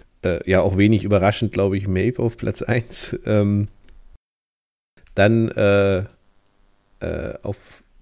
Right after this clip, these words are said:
dem zweiten Platz ist für mich Bernard, weil er die Serie, glaub ich,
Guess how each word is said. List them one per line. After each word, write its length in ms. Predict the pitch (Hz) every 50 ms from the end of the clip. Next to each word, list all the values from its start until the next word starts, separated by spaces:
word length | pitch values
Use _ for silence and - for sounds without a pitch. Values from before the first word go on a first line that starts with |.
| _ -
dem 120 | - 98 92
zweiten 340 | - - 104 117 120 120 110
Platz 380 | - 117 113 107 - - -
ist 160 | - - -
für 100 | - 117
mich 220 | 107 117 117 - -
Bernard, 540 | - 104 95 92 95 120 160 185 196 180 156
weil 140 | 139 135
er 380 | 135 131 131 127 120 123 120 113
die 260 | - - - - 104
Serie, 500 | 98 98 113 123 147 147 143 135 131 123
glaub 280 | 123 113 104 107 107 117
ich, 260 | 113 113 - -